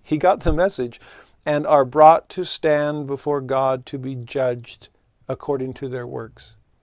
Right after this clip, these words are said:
Wait, wait, wait. Amulek made it abundantly clear that resurrection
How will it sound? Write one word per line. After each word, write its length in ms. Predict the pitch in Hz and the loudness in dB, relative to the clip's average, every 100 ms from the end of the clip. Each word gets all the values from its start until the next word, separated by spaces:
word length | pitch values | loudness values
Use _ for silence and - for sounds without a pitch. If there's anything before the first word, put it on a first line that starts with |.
| _ _ _ _ _ - | _ _ _ _ _ -2
Wait, 140 | 151 | 0
wait, 160 | 151 143 | 2 0
wait. 200 | 131 - _ _ _ _ - | -2 -6 _ _ _ _ -2
Amulek 440 | 151 175 180 175 - _ | 0 2 4 2 0 _
made 200 | - 156 | -4 0
it 120 | 151 - | 0 0
abundantly 560 | 147 131 151 165 160 147 | 0 2 2 2 -2 -6
clear 440 | - 160 143 117 - - | -2 0 2 0 -6 -4
that 160 | 139 - | -4 0
resurrection 1040 | 151 170 170 156 175 190 - 151 127 104 | 0 2 2 4 4 2 -2 -4 -4 -10